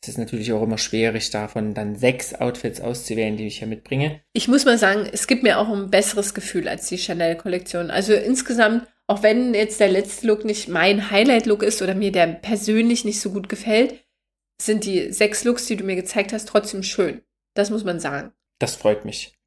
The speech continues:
Speaker 2: Du hast es aber nicht gemacht.
Speaker 1: Ich hab's nicht gemacht, das stimmt. Aber ich hatte trotzdem viel Spaß beim Schauen. Also
Speaker 2: Okay.
Speaker 1: ich hatte wirklich Spaß beim,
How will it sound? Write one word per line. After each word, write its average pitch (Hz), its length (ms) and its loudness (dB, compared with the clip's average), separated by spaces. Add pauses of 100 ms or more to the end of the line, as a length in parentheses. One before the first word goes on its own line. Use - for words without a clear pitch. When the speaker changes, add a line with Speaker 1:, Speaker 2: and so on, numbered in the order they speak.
(180)
Speaker 2:
Du 214 100 4
hast 208 160 0
es - 120 -6
aber 165 160 -2
nicht - 180 -8
gemacht. - 560 -16
Speaker 1:
Ich 175 300 4
hab's 147 200 2
nicht 175 200 4
gemacht, 131 320 4
das 160 120 6
stimmt. 123 420 2 (220)
Aber 135 140 4
ich 139 100 2
hatte 175 160 2
trotzdem 170 300 0
viel 170 160 -4
Spaß 147 300 2
beim 127 160 0
Schauen. 113 420 0
Also 208 240 0
Speaker 2:
Okay. - 80 0
Speaker 1:
ich - 120 -6
hatte 143 200 2
wirklich 185 240 4
Spaß 151 320 4
beim, 135 220 2